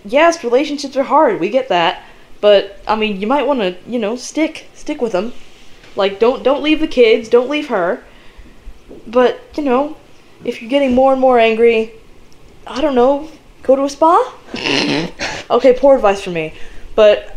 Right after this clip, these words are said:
if, but seriously, depression's a big thing, and you've lost a lot of people. I get, I get that. But, I mean, sticking through it is, is, is the best thing a couple can do, can't it?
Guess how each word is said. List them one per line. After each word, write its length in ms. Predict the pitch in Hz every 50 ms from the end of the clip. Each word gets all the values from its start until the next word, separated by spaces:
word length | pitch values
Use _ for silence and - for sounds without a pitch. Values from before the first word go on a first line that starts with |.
| - -
if, 340 | 226 233 - - - 185 208
but 460 | 214 220 220 220 220 - - - - -
seriously, 440 | - 277 269 262 254 247 240 247
depression's 460 | 240 220 - 277 269 262 262 262 240 202
a 20 |
big 180 | 202 226 220 -
thing, 360 | 208 202 196 196 196 190 -
and 380 | - 185 180 180 175 180 180 -
you've 220 | 196 233 247 208
lost 260 | 220 226 220 220 -
a 40 | 214
lot 180 | 208 208 202 190
of 40 | 180
people. 480 | - 196 185 180 - 180 180 175 170 -
I 100 | 165 180
get, 180 | 175 170 165 - -
I 100 | 180 180
get 200 | 175 160 - -
that. 240 | 156 143 135 - - - - - - - - - - - - - - - - - - - - -
But, 480 | 185 196 202 202 202 196 190 - - - - - - - - - - - - - - - - - - - -
I 80 | - 208
mean, 180 | 214 214 220 208
sticking 300 | - 285 285 294 269 -
through 180 | 240 247 233 220
it 60 | 202
is, 140 | 180 180 190 -
is, 180 | - 185 185 180
is 220 | - - 185 185 170
the 80 | 180
best 240 | 175 196 190 190 196
thing 160 | - 180 175
a 40 | 165
couple 260 | - 185 165 160 170 165
can 160 | - 170 165
do, 260 | 160 156 143 143 143 - - - - - - - 349 - - 370 359
can't 220 | - - 165 160 156
it? 180 | 143 - -